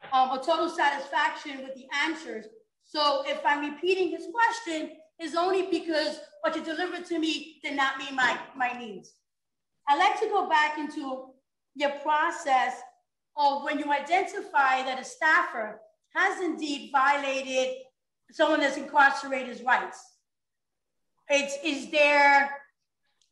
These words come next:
after ninety days, eh, you know, we, what's, what's your true process when someone,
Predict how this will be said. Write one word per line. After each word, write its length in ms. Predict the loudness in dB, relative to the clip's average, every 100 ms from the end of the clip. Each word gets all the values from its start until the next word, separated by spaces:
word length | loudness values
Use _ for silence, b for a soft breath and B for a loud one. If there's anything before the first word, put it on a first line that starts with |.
| _
after 260 | 2 4 2
ninety 300 | 2 0 4
days, 500 | 6 6 4 2 0 0
eh, 100 | -2 -2
you 80 | 2
know, 300 | 4 2 0
we, 400 | -4 -4 -6 -10 _ _
what's, 240 | 0 2
what's 240 | 0 2
your 120 | 2 2
true 300 | 2 2 2
process 520 | 2 4 2 0 0 -2 -12 _ _ _ _ _ _
when 220 | 0 2
someone, 840 | 2 4 4 4 4 4 4 0